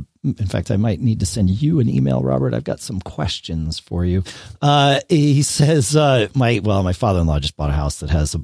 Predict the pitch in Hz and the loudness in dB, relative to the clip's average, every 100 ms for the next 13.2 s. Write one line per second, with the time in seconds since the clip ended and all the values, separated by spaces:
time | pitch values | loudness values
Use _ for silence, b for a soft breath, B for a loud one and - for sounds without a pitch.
0 | - 87 80 92 82 87 71 65 78 - | -2 0 4 2 2 0 0 -4 -8 -6
1 | 71 67 60 - _ _ _ _ _ _ | -2 -2 -4 -10 _ _ _ _ _ _
2 | - 104 85 - 73 58 - 87 80 69 | -6 0 0 0 -4 -4 -2 2 2 0
3 | - 87 73 71 - _ - - 76 113 | -2 0 2 0 -2 _ -20 -18 -12 -4
4 | 71 156 - 110 90 92 95 90 87 82 | -2 -2 0 0 2 2 2 2 2 0
5 | 90 - 95 78 - 92 90 85 78 76 | -2 0 -2 -2 -4 -2 2 2 2 0
6 | 82 85 87 73 B B B 143 113 92 | 0 -2 -2 -4 B B B 0 0 -2
7 | 71 B B - - 175 156 190 180 165 | -4 B B -6 -2 0 2 4 4 2
8 | 151 151 127 - - 120 110 107 92 82 | 2 2 2 0 -4 -2 0 0 0 0
9 | 113 104 95 80 82 101 - 104 101 85 | 0 0 0 0 0 -4 -4 -4 -2 -4
10 | 92 82 107 90 92 85 85 78 73 b | -6 -4 -4 -4 -4 -2 -2 -2 -4 b
11 | b b _ 85 87 87 87 71 _ _ | b b _ -4 -2 -2 -2 -6 _ _
12 | - 87 135 131 135 - - - 131 113 | -8 -6 -2 0 0 -4 -10 -4 0 2
13 | 101 | 0